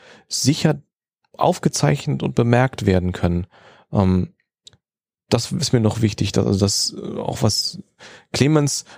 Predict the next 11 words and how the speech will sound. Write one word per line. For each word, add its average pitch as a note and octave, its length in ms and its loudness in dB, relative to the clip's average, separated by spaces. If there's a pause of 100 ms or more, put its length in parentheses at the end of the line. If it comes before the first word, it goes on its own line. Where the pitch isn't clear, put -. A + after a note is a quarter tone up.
(120)
ähm, B2+ 340 2
immer C3 240 0
predigt, B2 560 0
ist, - 260 -2
dass, - 300 0 (260)
äh, - 60 -8
eine A#2 420 0
Nulllinie D3 640 2
in C3 80 0
der C3 80 2
Kapnographie B2+ 880 0